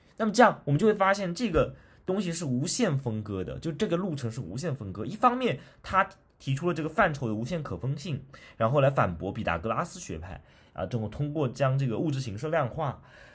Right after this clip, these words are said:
那么另一方面呢，他也通过这样一个悖论来否定某种运动的可能啊，某种运动的可能。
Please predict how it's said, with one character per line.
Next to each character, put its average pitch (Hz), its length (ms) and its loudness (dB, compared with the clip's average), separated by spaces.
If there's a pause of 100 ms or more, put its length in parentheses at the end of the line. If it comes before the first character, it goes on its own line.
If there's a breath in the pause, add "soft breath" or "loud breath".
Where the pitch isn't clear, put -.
(160 loud breath)
那 196 100 -2
么 208 100 0
另 247 140 2
一 214 60 0
方 151 180 0
面 165 160 -2
呢， 127 200 0 (220 soft breath)
他 208 120 -2
也 147 100 2
通 185 180 -6
过 175 120 2
这 185 120 -2
样 165 140 2
一 120 80 0
个 113 560 0
悖 170 160 -2
论 139 300 0
来 101 280 2 (120)
否 95 200 2
定 156 240 0
某 104 160 2
种 107 200 -2
运 131 180 2
动 104 160 -4
的 92 60 -8
可 - 220 -8
能 78 280 -8 (100)
啊， 82 140 -14 (100)
某 101 120 -8
种 107 120 -8
运 107 160 -4
动 92 120 -8
的 85 60 -10
可 - 140 -12
能。 65 120 -12